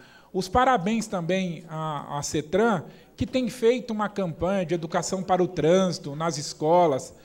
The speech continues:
Esse projeto, Mário, eu lembro que lá na Juco, a gente começava aquele projeto de saber qual é a melhor maneira de passar na faixa, de que maneira passar na faixa, respeitar o semáforo.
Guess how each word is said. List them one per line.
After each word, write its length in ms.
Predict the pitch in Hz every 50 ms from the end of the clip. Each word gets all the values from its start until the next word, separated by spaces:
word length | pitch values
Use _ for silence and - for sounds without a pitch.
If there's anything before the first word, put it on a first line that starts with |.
| - - - - -
Esse 220 | 220 220 - -
projeto, 560 | - 220 214 185 143 180 208 233 233 - -
Mário, 280 | 190 190 180 165 156 170
eu 40 | 180
lembro 340 | 175 196 214 208 214 220 214
que 480 | 220 - 226 220 220 214 190 127 - - - - - - - - -
lá 220 | - 170 196 247 262
na 160 | 254 233 196
Juco, 580 | 139 143 180 214 240 208 - - 175 139 117 - - - - - - -
a 100 | 147 151
gente 220 | 165 196 185 -
começava 640 | 190 220 220 220 214 196 - - 208 208 220 226 214
aquele 200 | - 214 208 202
projeto 640 | 202 196 190 175 151 143 180 190 196 185 190 175
de 80 | 156 -
saber 360 | - 185 175 151 185 190 185
qual 180 | 190 196 190
é 20 | 196
a 40 | 190
melhor 300 | 190 185 180 185 190 185
maneira 460 | 185 175 151 151 165 185 196 185 170
de 100 | - -
passar 360 | - 180 156 - - 180 175
na 100 | 170 147
faixa, 500 | - - - 156 170 185 185 175 - 156
de 140 | 151 139 160
que 140 | - - 190
maneira 680 | 202 196 180 160 156 165 196 220 220 208 190 160 - - - - - - - _ _
passar 720 | - 180 180 - - - 185 180 180 175 165 127 156 - - - - - - -
na 160 | 165 170 165
faixa, 480 | 160 - - 180 185 196 190 175 - 165
respeitar 1120 | 147 180 214 214 - - - 226 208 202 185 202 - - 190 202 226 233 214 185 143 - - - - - - - -
o 80 | 175
semáforo. 800 | 165 - - 180 160 143 135 151 175 196 190 180 - - 120 113